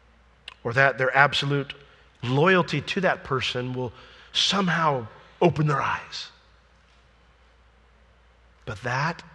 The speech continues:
is foolishness. In Proverbs chapter thirteen, verse twenty, it says this. Proverbs thirteen, verse twenty.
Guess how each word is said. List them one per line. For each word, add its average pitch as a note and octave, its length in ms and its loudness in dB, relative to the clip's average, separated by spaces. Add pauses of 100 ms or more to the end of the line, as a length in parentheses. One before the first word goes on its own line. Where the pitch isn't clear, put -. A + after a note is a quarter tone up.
(140)
is A#2+ 160 -10
foolishness. F#2+ 880 -10 (1600)
In B2+ 80 -8
Proverbs D#3+ 340 0
chapter D3 280 0
thirteen, C3+ 500 -4
verse A#2 320 -8 (140)
twenty, A#2+ 380 -8
it G2 100 -8
says G#2+ 460 -6 (180)
this. G#2 500 -6 (2500)
Proverbs A#2 340 -6
thirteen, A#2 400 -4
verse G#2+ 160 -2
twenty. G#2 500 -6